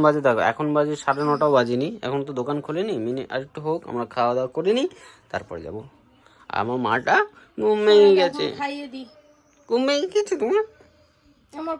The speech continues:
Speaker 2: খুব কাশি হয়েছে, ভালো লাগছে না কিছু।
Speaker 1: আমার চুলু পুলু পুলু পুলু পুলু পুলু পুলু।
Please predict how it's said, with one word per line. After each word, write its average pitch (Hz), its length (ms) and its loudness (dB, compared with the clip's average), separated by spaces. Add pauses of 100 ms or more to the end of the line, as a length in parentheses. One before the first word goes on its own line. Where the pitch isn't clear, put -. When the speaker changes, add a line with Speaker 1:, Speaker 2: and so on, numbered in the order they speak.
(100)
Speaker 2:
খুব 311 140 -12 (140)
কাশি 254 400 -12
হয়েছে, 233 260 -12 (180)
ভালো 269 240 -18
লাগছে 262 380 -20
না 262 140 -18
কিছু। - 180 -20 (500)
Speaker 1:
আমার 320 240 -8
চুলু 330 300 -6
পুলু 415 180 -2 (100)
পুলু 392 220 -2 (100)
পুলু 349 280 -8
পুলু 320 320 -12
পুলু 302 240 -14 (100)
পুলু। 294 220 -14